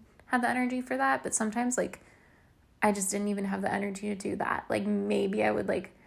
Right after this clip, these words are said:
do some of my, like, stupid, not stupid, <laughs> I really don't like doing it, my Instagram networking that I had to do to keep my podcast, like,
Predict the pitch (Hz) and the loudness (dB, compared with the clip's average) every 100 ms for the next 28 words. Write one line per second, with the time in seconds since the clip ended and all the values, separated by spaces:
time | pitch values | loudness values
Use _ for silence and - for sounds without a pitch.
0 | - - - - 196 208 196 196 202 196 | -20 -20 -20 -6 0 2 4 2 2 0
1 | 196 185 185 185 - - 190 190 185 - | 0 0 -2 -2 -2 -2 -2 -2 -2 -6
2 | - 208 214 208 - - - 208 - - | -10 -2 0 0 -2 -6 -10 -12 -14 -2
3 | 233 262 269 277 311 247 214 202 202 196 | 4 4 8 10 12 12 10 8 6 4
4 | 196 - 220 - 403 - 247 226 190 226 | 4 2 0 -2 -8 -6 4 6 6 4
5 | 233 233 226 208 208 - 208 208 214 220 | 4 4 4 6 4 4 0 2 0 2
6 | 214 196 214 214 208 196 196 190 190 - | 4 6 4 2 -2 0 4 4 2 -2
7 | 196 190 - 185 208 196 - 202 220 202 | -2 -2 -4 -2 -2 0 0 0 0 0
8 | - 196 | 0 -4